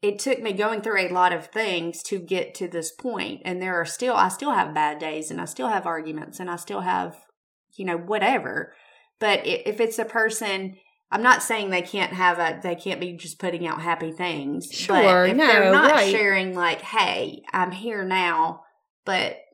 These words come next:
Speaker 1: this is where I was,"
Speaker 2: Mm-hmm.
Speaker 1: you know, and understand there are fashion bloggers, there are different people that they don't really put those things out there. But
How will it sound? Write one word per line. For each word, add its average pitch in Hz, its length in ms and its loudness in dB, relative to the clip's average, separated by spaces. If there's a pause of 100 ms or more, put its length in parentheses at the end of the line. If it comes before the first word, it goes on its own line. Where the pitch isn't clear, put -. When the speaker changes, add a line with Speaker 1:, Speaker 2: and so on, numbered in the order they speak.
Speaker 1:
this 226 240 -2
is 190 160 -6
where 196 160 0
I 170 120 0
was," 180 680 -6
Speaker 2:
Mm-hmm. 214 280 -12 (180)
Speaker 1:
you 277 100 -4
know, 233 260 0 (320)
and 320 120 -2
understand 226 580 -2
there 277 140 -4
are 294 40 -6
fashion 170 400 -2
bloggers, 165 520 -6
there 233 160 -6
are 196 60 -8
different 180 380 -8
people 170 380 -4
that 170 240 -4
they 208 120 -4
don't 214 180 -6
really 190 220 -4
put - 300 -10
those 160 420 -4 (180)
things 160 400 -4
out 160 260 2
there. 127 380 -4 (420)
But 214 440 2